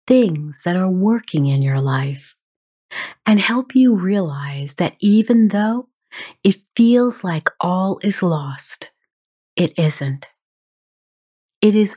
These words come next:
all in the way you look at it. And I hope you realize my goal is to help you better understand what you're going through so you can slowly move forward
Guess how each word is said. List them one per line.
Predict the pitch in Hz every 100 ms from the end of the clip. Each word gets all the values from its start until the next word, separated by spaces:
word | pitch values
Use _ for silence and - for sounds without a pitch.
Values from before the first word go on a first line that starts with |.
| _
all | 196 196 214 226
in | 226
the | 220
way | 190 208 185 143 139 139 _ _ _
you | 196 196 190
look | 180 196 202 -
at | 139 135
it. | 135 131 _ _ _ - - -
And | 208
I | 208
hope | 196 - 294 294
you | 254 247
realize | 196 190 196 156 143 143 143 - - - - -
my | 196 196 -
goal | 208 208 165 156 -
is | 180 -
to | 196
help | 202 240 240 214
you | 196 -
better | 196 202 208 208
understand | 202 196 190 - - 190 180 156 139 139 - - - -
what | 214 190
you're | 202 220
going | - 214 214 220 170
through | - 156 147 135 139 - _ - -
so | - 220
you | 214 233
can | - 202
slowly | - - - 220 226 240 240 233
move | 220 208 208 214 208
forward | - - 196 190 147 143 143